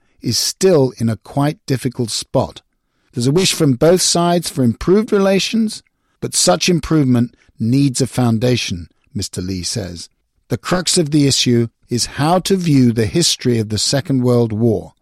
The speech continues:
and whether one can draw lessons from that part of history to ensure that the war will never repeat itself." While the Premier is adamant China is not trying to challenge the existing global order,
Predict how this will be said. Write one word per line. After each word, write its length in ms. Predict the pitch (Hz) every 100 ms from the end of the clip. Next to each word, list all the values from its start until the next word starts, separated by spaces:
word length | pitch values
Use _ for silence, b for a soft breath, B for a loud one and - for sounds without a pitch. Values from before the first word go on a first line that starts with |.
| _ _ -
and 220 | 127 117
whether 320 | 135 214 220
one 240 | 143 127 120
can 200 | 123 113
draw 200 | 151 151
lessons 540 | 135 170 - 104 98
from 220 | - 101
that 260 | 110 165 -
part 240 | 139 156
of 80 | 131
history 540 | 147 165 - 110 101 - _
to 140 | - 123
ensure 580 | 113 - 185 143 120 117 _
that 160 | - 113
the 80 | 120
war 380 | 117 151 143 139
will 160 | 117
never 340 | 113 127 131 123
repeat 400 | 117 - 123 -
itself." 560 | - - 87 - - _ _ _ _ _ _ -
While 280 | 147 185 214
the 100 | 190
Premier 420 | - 170 156 135
is 120 | 120
adamant 460 | 151 156 127 113 -
China 340 | 147 143 135
is 140 | 123 117
not 300 | 185 220 -
trying 260 | 131 120
to 100 | 110
challenge 460 | 104 135 127 113 -
the 100 | 120
existing 460 | 104 131 147 131 113
global 360 | 120 110 110
order, 400 | 117 107 101 98